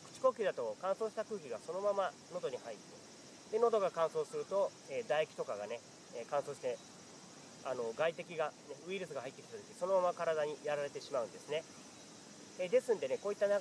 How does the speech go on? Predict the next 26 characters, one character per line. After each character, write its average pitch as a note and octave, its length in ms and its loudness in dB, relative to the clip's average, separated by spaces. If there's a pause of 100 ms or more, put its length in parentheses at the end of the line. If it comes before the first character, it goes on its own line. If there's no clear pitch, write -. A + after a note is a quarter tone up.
れ G3+ 100 4
で、 D#3 120 2
あ B2 60 4
の、 A#2 100 2
鼻 F3 240 2
水 F#3 240 0
か B2+ 120 -4
ら A#2+ 120 -2
口 - 220 -14
呼 E3 100 2
吸、 B2+ 180 -2 (240)
え A#2+ 80 -4
ー、 A#2 80 -6
そ C#3 80 -8
し - 80 -12
て、 F#3 80 -4
え A2 360 2 (360)
ー、 D#3 40 -2
喉 E3+ 180 6
の B2 120 4
乾 C3 180 4
燥、 A2+ 200 -4 (260)
で、 A3 80 -6
風 D#3+ 240 0
邪 C3+ 60 2
と G2+ 140 -4